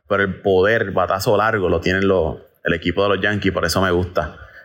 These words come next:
los Yankees en esa serie frente al equipo de, de Cleveland. Ahora, si Cleveland se gana a los Yankees, eso sí es un equipo cenicienta que hizo daño y que hay que estar pendiente de esa serie, pero tengo a los Yankees ganando, Bravos ganando en cuatro o cinco juegos, los Yankees ganando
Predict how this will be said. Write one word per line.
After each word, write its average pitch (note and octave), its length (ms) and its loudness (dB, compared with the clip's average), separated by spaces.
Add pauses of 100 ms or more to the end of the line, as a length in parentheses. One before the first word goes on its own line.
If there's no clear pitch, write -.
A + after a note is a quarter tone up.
(100)
los F2+ 180 -2
Yankees F#2+ 340 0
en F#2 60 2
esa F2+ 160 -2
serie F#2+ 220 0
frente F2+ 260 -2
al F2 100 0
equipo F2+ 360 0
de, E2+ 440 -2
de F2+ 140 0
Cleveland. A2 360 0
Ahora, G#2 160 2
si F2 160 -4
Cleveland C#3+ 320 2
se C3+ 140 0
gana B2+ 160 2
a A2 60 4
los F2+ 60 -2
Yankees, F3+ 320 0
eso E3+ 140 2
sí E3 80 2
es D#3+ 60 4
un C#3+ 60 2
equipo B2+ 240 2
cenicienta F#2+ 600 0
que F#2 140 0
hizo G2 240 2
daño F#2 340 0
y - 40 -6
que - 200 -2
hay F2+ 80 -2
que G2 80 -2
estar G2 220 -2
pendiente G2 320 0
de G2 80 2
esa - 20 2
serie, B2 180 2
pero G2+ 160 0
tengo F#2+ 220 0
a G#2+ 100 4
los G#2 80 -2
Yankees G2+ 300 0
ganando, C3+ 580 -2
Bravos B2 520 -2
ganando A#2 320 0
en G2+ 80 0
cuatro A#2 240 0
o A#2+ 40 -2
cinco B2 280 0
juegos, C3 280 4
los F#2+ 60 -2
Yankees F#2+ 260 -2
ganando F2+ 600 0